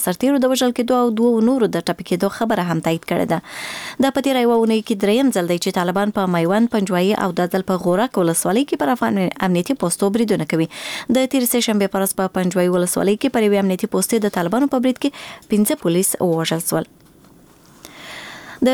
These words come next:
افغانستان دفاع وزارت وایي، پاکستان باید په خپله خاوره کې د تروریستي ډلو د ځپلو لپاره د شعار پر ځای عملي ګامونه واخلي. د دغه وزارت مرستیال ویاند محمد رادمنش نن ازادي راډیو ته وویل چې د پاکستان په خاوره کې د تروریستانو پر ضد د هغه هیواد پوځي اقدامات ته خوشبینه نه دي.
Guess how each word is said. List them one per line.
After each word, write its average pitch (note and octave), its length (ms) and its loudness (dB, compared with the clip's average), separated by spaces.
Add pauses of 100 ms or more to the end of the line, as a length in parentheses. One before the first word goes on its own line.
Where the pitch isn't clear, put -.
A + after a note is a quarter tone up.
(140)
افغانستان D#4 420 0
دفاع D4+ 200 0
وزارت C#4+ 320 0
وایي، C#4 280 2
پاکستان B3+ 360 0
باید B3 180 0
په A#3 100 -4
خپله A#3 240 0
خاوره A3+ 240 0
کې G#3+ 160 0
د G#3 180 2
تروریستي F#3 460 0
ډلو G3+ 180 4 (120)
د F3 120 4
ځپلو A#3 360 2
لپاره F3 280 -2
د E3 140 0
شعار G#3+ 300 0
پر A3+ 160 0
ځای A#3 120 0 (100)
عملي G3+ 300 2
ګامونه E3+ 300 0
واخلي. E3+ 260 -2 (380)
د G3 100 2
دغه G3 200 2
وزارت G3 300 -2 (100)
مرستیال G3 440 0
ویاند F#3+ 300 2
محمد G3 380 2
رادمنش F#3 440 2 (100)
نن G3 200 2
ازادي F3+ 320 0
راډیو F#3+ 260 2
ته F#3+ 80 2
وویل A#3+ 220 2
چې - 440 -4
د A#3+ 120 -2
پاکستان C#4 400 0
په - 80 -6
خاوره A#3+ 260 0
کې A3+ 240 0
د A3 180 2
تروریستانو G3 540 -2
پر F3 160 0
ضد G3 180 0
د F3+ 140 2
هغه F#3 220 0
هیواد F#3 320 0
پوځي E3+ 280 0
اقدامات C4 440 0
ته C4+ 100 -4
خوشبینه G3 580 0
نه F#3+ 160 0
دي. - 80 -20